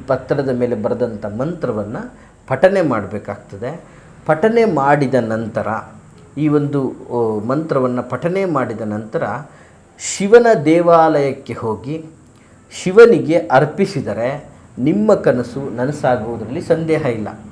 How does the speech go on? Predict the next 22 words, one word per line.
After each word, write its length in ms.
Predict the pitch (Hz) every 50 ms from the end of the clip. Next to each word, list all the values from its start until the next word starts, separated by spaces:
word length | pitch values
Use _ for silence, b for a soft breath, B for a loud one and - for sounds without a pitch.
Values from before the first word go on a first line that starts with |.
| - B B B B B B B B B -
ಇದನ್ನು 420 | 107 104 113 113 113 113 113 113
ಫಸ್ಟು 380 | - 123 123 - - - 139 131
ಮಂತ್ರವನ್ನು 920 | 107 117 117 117 127 131 - 139 135 127 127 123 120 120 120 110 98 98
ಬಿಲ್ವಪತ್ರೆ 580 | 113 120 123 127 127 - 127 117 - - 131 123
ಮೇಲೆ 240 | 120 120 117 120
ಬರ್ಕೋಬೇಕು. 840 | 110 98 123 - - - - 175 160 160 160 160 160 175 175 180 175 175 B B B B B B
ನಂತರ 340 | 139 175 220 240 - - -
ಹನ್ನೊಂದು 480 | - - 165 160 175 180 175 175 160
ಬಾರಿ 300 | 156 143 151 147 139 143
ಅದನ್ನು 600 | 139 131 123 - 123 123 123 123 120 120 - B B B B B
ಇಷ್ಟ 220 | 117 - - - - 143 120
ದೇವರ 200 | 131 127 123 120
ಮುಂದೆ 300 | 117 117 113 110 117 113
ಇಟ್ಟು 260 | 113 107 - - 123
ಪ್ರಾರ್ಥನೆ 580 | 104 - - 139 139 165 196 190 - 202 196 190
ಮಾಡ್ಕೋಬೇಕು, 800 | 185 180 175 170 165 175 180 170 165 160 165 - 170 165 165 - - - - - - - - - -
ಪಠಿಸಬೇಕು. 800 | - 143 143 196 208 202 - - 165 175 165 165 - 165 170 170 - B B B B B B B
ನಂತರ 440 | 127 131 151 175 214 220 - 247 240
ಅದನ್ನು 340 | 226 208 180 196 190 185 175
ತೆಗೆದುಕೊಂಡು 720 | 165 170 165 156 156 160 151 - 156 156 160 165 175 170 156
ನಿಮ್ಮ 280 | 147 156 165 180 190
ಹತ್ತಿರದಲ್ಲಿರುವಂತಹ 1400 | 180 - 147 139 - - - - 220 214 220 202 202 185 175 175 156 151 151 156 147 151 - - 135 - 151 147